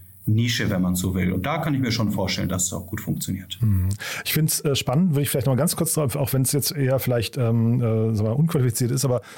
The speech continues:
Speaker 2: weil du gerade gesagt hast, wenn man am Telefon ist, könnte man auch die App nutzen. Ich würde tatsächlich gern mal die Geschwindigkeit beider, beider Prozesse nebeneinander stellen wollen und, und dann mal sehen wollen, ob man,
Speaker 1: Mhm.
Speaker 2: ob man schneller bei Lieferando drei Pizzen über eine App bestellt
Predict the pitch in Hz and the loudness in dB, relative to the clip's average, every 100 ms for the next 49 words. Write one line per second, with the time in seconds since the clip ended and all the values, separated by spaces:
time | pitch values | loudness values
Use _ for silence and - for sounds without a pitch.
0 | - 127 120 131 123 127 131 - 143 117 | -2 0 2 2 0 0 -2 -2 -2 0
1 | 123 123 131 - 117 104 143 156 147 135 | 2 2 0 0 0 2 0 0 0 0
2 | - 127 131 120 139 139 - 123 - 123 | 0 2 2 -2 -2 -2 0 0 0 -2
3 | 107 143 - 127 143 151 - 139 143 139 | 0 0 0 0 0 0 0 0 2 2
4 | 123 117 143 160 165 - 135 - 117 110 | 2 0 2 2 2 0 -2 -2 -2 2
5 | 139 139 131 - - - _ - 123 131 | 2 2 -2 -10 -20 -20 _ -4 0 2
6 | 143 143 - 143 - 135 139 131 123 135 | 2 0 -2 -2 0 0 2 2 4 2
7 | 120 120 110 107 104 104 113 107 117 113 | 2 2 2 2 2 2 2 2 2 2
8 | 113 110 110 127 107 107 110 95 87 123 | 2 2 2 2 2 2 2 2 2 2
9 | 147 - 123 120 110 131 123 156 156 151 | 0 -2 0 0 0 2 2 2 2 0
10 | - - - _ 120 123 131 139 110 139 | -4 -14 -20 _ -2 0 2 0 2 2
11 | 143 120 120 - 143 - 139 127 123 131 | 2 2 0 0 -2 0 0 2 0 0
12 | - 147 156 165 196 | -2 0 0 0 0